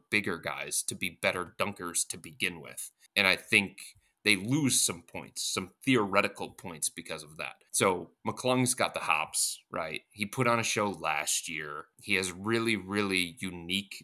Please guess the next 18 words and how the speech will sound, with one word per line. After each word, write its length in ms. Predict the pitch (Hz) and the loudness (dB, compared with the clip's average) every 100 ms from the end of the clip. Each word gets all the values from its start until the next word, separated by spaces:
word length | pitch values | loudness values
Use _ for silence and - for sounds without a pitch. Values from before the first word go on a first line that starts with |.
| 101 | -2
dunks 400 | 98 92 95 - | 0 2 0 0
that 160 | 92 - | -2 -2
he's 200 | 104 90 | -2 -2
willing 520 | 85 90 95 90 90 | -4 -2 -2 -2 -4
to 100 | - | -6
try, 460 | - 92 85 87 87 | -4 0 2 0 -2
things 420 | - 90 90 - | -2 -2 -2 -4
that 200 | 95 82 - | -2 -2 -4
we 120 | 107 | -6
don't 340 | 101 101 95 - | 0 0 2 4
see 420 | - 95 95 - | 4 4 0 -4
every 320 | 101 95 95 90 | -4 -4 0 4
single 340 | 104 92 87 | 4 2 -6
year 380 | 85 90 90 - | -4 -2 -4 -6
in 120 | 92 | -10
the 80 | 90 | -8
dunk 280 | 82 87 87 | -4 -4 -4
contest. 720 | 90 85 87 85 85 - - | -4 -2 0 0 2 0 0